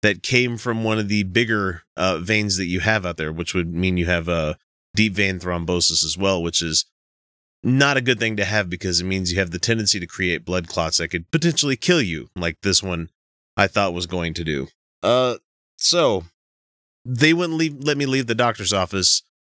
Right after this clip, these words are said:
under my own power. They said, "We have to send you to the emergency room." And when they said that, my asshole puckered even harder because,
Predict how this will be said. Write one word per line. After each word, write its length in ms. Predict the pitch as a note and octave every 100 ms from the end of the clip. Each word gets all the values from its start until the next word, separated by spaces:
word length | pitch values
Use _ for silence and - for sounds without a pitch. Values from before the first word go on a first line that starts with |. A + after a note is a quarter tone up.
| _ _ _ -
under 220 | C#3 C3+
my 160 | B2
own 160 | A#2 G#2
power. 360 | F#2 D2 A1+ - _ _ _ _ _ _ _ _ _
They 280 | G#2+ A#2 A#2
said, 340 | - A#2 G#2
"We 200 | A#2+ D3
have 260 | D#3 C#3+ C#3
to 80 | B2+
send 260 | - G#2+
you 80 | G#2
to 140 | G2 F#2+
the 140 | F#2+
emergency 500 | F2 D#2+ D2+ - D2+
room." 260 | C#2+ D#2+ - _ _ _ _ _ -
And 280 | F2+ G#2 G#2
when 200 | A2 A2+
they 180 | A2 G#2+
said 300 | - A#2 A2
that, 260 | C#3+ E3+ -
my 480 | B2+ C#3+ E3 F#3 C#3 - - E3+ -
asshole 380 | D3+ E3 E3 D3
puckered 400 | D#3+ D#3 D#3+ D3+
even 160 | D3+
harder 320 | D#3 F#3+ C#3+ G#2
because, 720 | G2+ - B2 A#2+ A#2 -